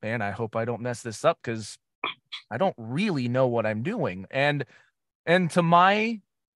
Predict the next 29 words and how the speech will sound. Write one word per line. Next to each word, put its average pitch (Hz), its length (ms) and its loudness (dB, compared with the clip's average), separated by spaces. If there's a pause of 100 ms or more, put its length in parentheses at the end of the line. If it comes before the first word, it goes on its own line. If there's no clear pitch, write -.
(400)
surprise 185 720 4
and, 131 420 -2
and 123 440 -4
I 123 100 0
think 151 260 -2
others, 185 460 2
and, 123 300 -4 (320)
you 143 100 -4
know, 117 120 2
I'm 127 100 0
not 151 200 4
trying 139 320 0
to, 123 160 -4
you 127 240 -8
know, 107 100 -4
boast 127 640 0
or, 110 200 -4
or 117 180 -8
be 120 320 -4
conceited 131 640 -4
or 160 120 2
anything, 165 540 -2
but, 143 160 2
like, 123 320 0 (380)
I 185 80 6
was 214 120 4
pretty 247 360 4
proud 214 400 4
of, 151 320 4